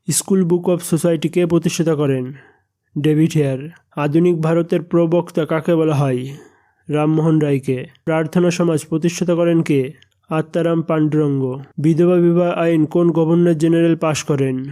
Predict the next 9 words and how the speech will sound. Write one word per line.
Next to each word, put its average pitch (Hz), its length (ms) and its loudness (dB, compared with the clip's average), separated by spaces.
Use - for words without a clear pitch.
লর্ড 156 420 0
ডালহসি। 147 580 -2
এশিয়াটিক 175 540 2
সোসাইটি 170 480 2
কে 180 180 -2
প্রতিষ্ঠাতা 170 500 0
করেন? 139 320 0
উইলিয়াম 165 400 4
জোন্স। 143 420 2